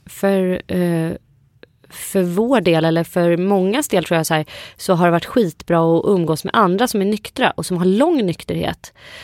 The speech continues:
Därför att, eh, jag minns i början att jag trodde att det där skulle vara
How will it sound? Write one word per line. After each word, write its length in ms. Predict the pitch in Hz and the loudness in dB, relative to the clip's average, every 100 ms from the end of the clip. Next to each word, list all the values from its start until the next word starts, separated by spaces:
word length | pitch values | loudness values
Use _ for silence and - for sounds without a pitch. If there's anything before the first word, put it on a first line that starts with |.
| - - | -20 0
Därför 280 | 196 196 214 | 2 4 2
att, 240 | 202 - | 2 0
eh, 280 | 196 190 185 - _ - - 190 - _ | 2 2 2 -4 _ -20 -18 -18 -18 _
jag 320 | - 190 208 247 | -2 4 4 4
minns 320 | 330 330 226 | 2 2 2
i 60 | |
början 420 | 196 220 214 269 190 | 4 4 4 4 2
att 140 | - | 0
jag 220 | 175 175 | -2 -2
trodde 320 | - 233 196 | -2 -2 0
att 80 | 214 | -2
det 60 | 190 | -2
där 120 | 160 | -2
skulle 260 | - 170 160 | -2 -2 0
vara 260 | 160 156 | 0 0